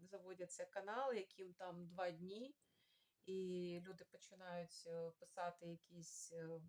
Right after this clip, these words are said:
ну, у людини нема ні підписників, нічого, да? Ну, це не коментарі, це хейт. А вашим коментарям я завжди, е, рада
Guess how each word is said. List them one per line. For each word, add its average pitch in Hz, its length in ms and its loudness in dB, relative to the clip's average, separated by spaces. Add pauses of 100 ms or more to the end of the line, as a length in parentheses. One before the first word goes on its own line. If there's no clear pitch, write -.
(120)
ну, 156 140 -8 (580)
у 170 100 -6
людини 190 300 4
нема 185 280 2
ні 254 200 -2
підписників, 220 880 -6
нічого, 160 540 -4
да? 240 180 -8
Ну, 196 60 -6
це 220 220 -4
не 208 80 -6
коментарі, 190 680 -8
це 165 160 -6
хейт. - 300 -6 (540)
А 175 240 4
вашим - 340 -2
коментарям 269 600 6
я 247 100 4
завжди, 214 680 2
е, 190 360 2
рада 240 500 2